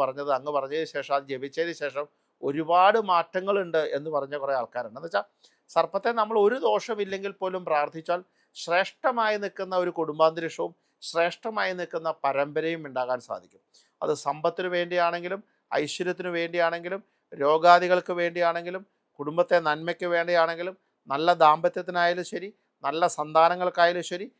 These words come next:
നല്ല സന്തതി പരമ്പരയ്ക്കായാലും ശരി, ജീവിതത്തിലെ സമസ്ത കാര്യങ്ങൾക്കും നമുക്ക് ഉപയോഗിക്കാൻ പറ്റുന്ന ഒരു സ-, സംഭവമാണ് ഈ സർപ്പാരാധന, അല്ലെങ്കിൽ നമുക്ക് ഉപകാരപ്പെടുന്നതാണ് സർപ്പ-, സർപ്പാരാധനയുള്ള കുടുംബത്തിലെ തന്നെ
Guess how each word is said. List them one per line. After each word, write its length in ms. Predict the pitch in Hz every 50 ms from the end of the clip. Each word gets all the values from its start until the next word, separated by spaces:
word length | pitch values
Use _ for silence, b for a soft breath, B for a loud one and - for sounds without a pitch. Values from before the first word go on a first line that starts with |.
| _ _ _ _ -
നല്ല 240 | 135 135 151 165 180 170 - 170
സന്തതി 340 | 156 156 156 170 170 175 175 170
പരമ്പരയ്ക്കായാലും 640 | 180 175 180 180 180 175 180 - 185 175 175 180 160 -
ശരി, 140 | 226 190 214 214 _ _ _ _ _ _ 135
ജീവിതത്തിലെ 520 | 151 170 175 180 196 190 185 - 190 185 180 165 -
സമസ്ത 320 | 165 170 190 190 - - 247 220
കാര്യങ്ങൾക്കും 540 | 185 170 160 160 156 156 156 156 151 160 160 160 _ _ _ _ _ - 147
നമുക്ക് 240 | 151 160 165 170 175 156
ഉപയോഗിക്കാൻ 480 | 143 156 160 170 170 170 170 190 170 170 156
പറ്റുന്ന 260 | 151 - 156 151 151 147
ഒരു 100 | 147 147 151 - - -
സ-, 220 | 123 127 127 120 - - 117 -
സംഭവമാണ് 560 | 131 131 139 143 151 160 160 151 139 131 135 139 139 _ _ _ _ _ _ _ _ - 139
ഈ 40 | 135 135 135 117 - - -
സർപ്പാരാധന, 580 | 147 139 - - - 147 143 139 135 123 123 120
അല്ലെങ്കിൽ 220 | 123 135 139 160 156 147
നമുക്ക് 220 | 147 156 151 160 156
ഉപകാരപ്പെടുന്നതാണ് 960 | 151 160 156 156 156 165 170 170 170 - 180 185 180 190 180 170 160 156 156 151 139
സർപ്പ-, 280 | 131 131 - - 127 - b b b b b -
സർപ്പാരാധനയുള്ള 840 | 156 160 - - 196 196 202 202 208 208 202 208 220 220 208 208 185
കുടുംബത്തിലെ 400 | 190 180 180 180 185 180 185 185 180
തന്നെ 140 | 175 165 165